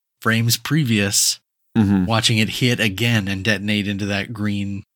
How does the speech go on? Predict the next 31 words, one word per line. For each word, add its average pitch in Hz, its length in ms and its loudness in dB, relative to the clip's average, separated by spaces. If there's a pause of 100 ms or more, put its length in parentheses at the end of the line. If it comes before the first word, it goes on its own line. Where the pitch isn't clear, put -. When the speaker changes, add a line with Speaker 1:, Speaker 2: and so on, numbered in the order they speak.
(120)
Speaker 1:
gas 117 280 0
explosion, 98 460 -6
just 117 240 0
drawing 113 500 0
out 104 320 -2 (100)
that 107 180 0
moment. 101 400 -2 (440)
I 143 100 0
do 139 280 2
think 135 300 0
that 123 180 -2
both 117 260 0
the 107 200 0
shot 113 580 0
of 113 220 -6
him 107 380 0
running 104 340 0
and 101 120 -4
jumping 123 520 -2 (100)
and 107 400 0
repeating 107 480 0
this 104 220 0
moment 117 340 0 (460)
does 139 320 0
subliminally 113 1040 0
tell 107 320 0
the 107 140 -2
viewer 104 420 -2
that 113 260 -6
this - 400 0
moment 110 460 0